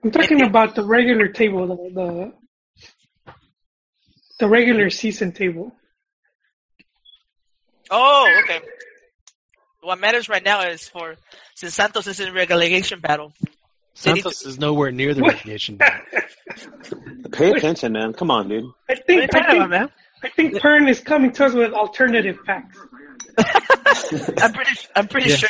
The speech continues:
Speaker 2: you're afraid
Speaker 3: Santos
Speaker 2: of
Speaker 3: is like, like, like, like twelfth. They're nowhere near it. They're, they're like fifteen points clear.
Speaker 4: They're at least fourteen, yeah,
Speaker 3: Yeah.
Speaker 4: fourteen, fifteen
Speaker 3: Yeah,
Speaker 4: points
Speaker 3: yeah,
Speaker 4: clear.
Speaker 3: Dan checks it every, every day, like, on the hour, and make sure anything hasn't changed.
Speaker 4: <laughs> Exactly.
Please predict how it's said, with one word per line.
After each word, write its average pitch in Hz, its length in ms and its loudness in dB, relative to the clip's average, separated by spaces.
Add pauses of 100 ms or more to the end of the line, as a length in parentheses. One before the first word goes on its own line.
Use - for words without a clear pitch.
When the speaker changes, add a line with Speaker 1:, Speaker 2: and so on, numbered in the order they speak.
Speaker 2:
you're - 140 -8
afraid 202 280 2
Speaker 3:
Santos 185 240 0
Speaker 2:
of - 60 -4
Speaker 3:
is 143 180 -10
like, 139 300 -2 (120)
like, 131 180 -4 (280)
like, 131 180 -4
like 127 180 -6
twelfth. 151 280 -2
They're 143 280 -4
nowhere 139 500 -2
near 127 220 -4
it. 104 100 -18
They're, 123 140 -6
they're 135 180 -4
like 139 200 -4
fifteen 135 360 -6
points - 340 0
clear. 113 220 -10 (640)
Speaker 4:
They're 131 260 2
at 135 60 0
least 139 220 -2
fourteen, 135 400 -2
yeah, 113 160 -4
Speaker 3:
Yeah. 95 60 -14
Speaker 4:
fourteen, 123 280 -8
fifteen 117 260 -10
Speaker 3:
Yeah, 123 80 -2
Speaker 4:
points 139 120 0
Speaker 3:
yeah, 143 60 -2
Speaker 4:
clear. 160 160 0
Speaker 3:
Dan 180 120 2
checks - 300 -2
it 147 80 -4
every, 151 240 0
every 143 160 -2
day, 139 120 -2
like, 127 220 -4
on 143 140 -2
the 147 120 0
hour, 135 280 0
and 120 80 -6
make 131 120 -4
sure - 220 -6
anything 135 360 -2
hasn't - 160 -4
changed. - 360 -4
Speaker 4:
<laughs> 339 720 2 (520)
Exactly. 127 640 -6